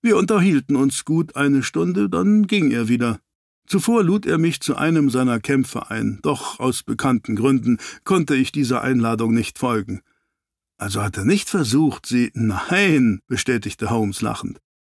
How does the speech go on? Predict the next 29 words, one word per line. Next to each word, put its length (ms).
„Der 100
Gorilla 500
ist 400
nicht 400
mit 220
dem 200
größten 480
Verstand 500
gesegnet, 640
und 220
seine 400
Worte 440
sind 240
so 140
einfach 580
wie 140
seine 340
Kämpfe 400
im 180
Ring, 320
aber 300
sein 400
Herz, 560
das 280
sitzt 360
auf 120
dem 160
rechten 460
Fleck.“ 380